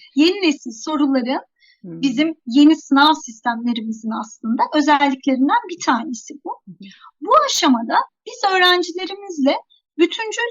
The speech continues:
Speaker 1: çalışmalar yapıyoruz tabii ki.
Speaker 2: Hı hı.
Speaker 1: Yani öğrenci bana geldiği zaman öğrencinin okuma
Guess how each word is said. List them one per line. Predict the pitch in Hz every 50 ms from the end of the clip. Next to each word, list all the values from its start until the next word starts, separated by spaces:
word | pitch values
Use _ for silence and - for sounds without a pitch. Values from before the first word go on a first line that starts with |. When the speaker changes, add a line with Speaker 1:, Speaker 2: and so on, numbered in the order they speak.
| 466 -
Speaker 1:
çalışmalar | - 330 330 320 - - 339 349 339 339 330 302
yapıyoruz | 262 - - _ - - - - - - - -
tabii | - - - 302 -
ki. | _ - - - - _ _ _ -
Speaker 2:
Hı | 180
hı. | - - 185 180 165
Speaker 1:
Yani | 311 320 330 330 330 339 330 - _ _ _
öğrenci | - 302 320 339 339 339 339 349 330 339 302
bana | 339 339 339 320 339 339 320
geldiği | 311 311 302 302 302 285 247 294 311 339 339
zaman | 302 277 269 226 196 - - - - _ _ _ _ - - _ _ -
öğrencinin | 262 277 285 302 320 311 311 311 320 311 - 311 311 320 330 330 - -
okuma | 277 262 - - 320 311 320